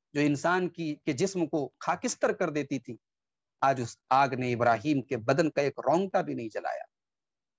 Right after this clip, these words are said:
ये अल्लाह के दीन पर साबित कदमी का ये समरा होता है मेरे भाई। जब एक इंसान अल्लाह के दीन पर डटा रहता है, जमा रहता है, तो रब्बुल आलमीन फिर उसको बर्बाद होने नहीं देता है। अल्लाह अपने नेक बंदों को,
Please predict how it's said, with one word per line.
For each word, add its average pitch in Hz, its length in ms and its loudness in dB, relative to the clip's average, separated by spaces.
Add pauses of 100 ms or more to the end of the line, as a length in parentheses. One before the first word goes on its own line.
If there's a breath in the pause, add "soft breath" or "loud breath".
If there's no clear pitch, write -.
(240)
ये 196 120 4
अल्लाह 185 240 4
के 170 160 0
दीन 208 420 -2
पर 214 180 -2
साबित 190 480 -4
कदमी 254 360 -2
का 214 120 0
ये 202 200 0
समरा 180 260 0
होता 151 280 2
है 139 60 -2
मेरे 131 160 -6
भाई। 107 160 -8 (880)
जब 143 100 4
एक 147 140 2
इंसान 170 400 2
अल्लाह 185 200 0
के 170 160 -6
दीन 190 200 -6
पर 175 140 -4
डटा 147 260 2
रहता 185 240 2
है, 202 60 2
जमा 165 220 0
रहता 202 260 0
है, 262 140 -4 (580)
तो 151 60 -2
रब्बुल 147 260 0
आलमीन 165 460 -2
फिर 185 200 -2 (520)
उसको 175 260 -4
बर्बाद 135 420 -2
होने 131 200 -8
नहीं 127 180 -4
देता 117 280 -4
है। - 120 -14 (920)
अल्लाह 233 240 4
अपने 233 220 0
नेक 226 340 2
बंदों 208 340 0
को, 208 140 0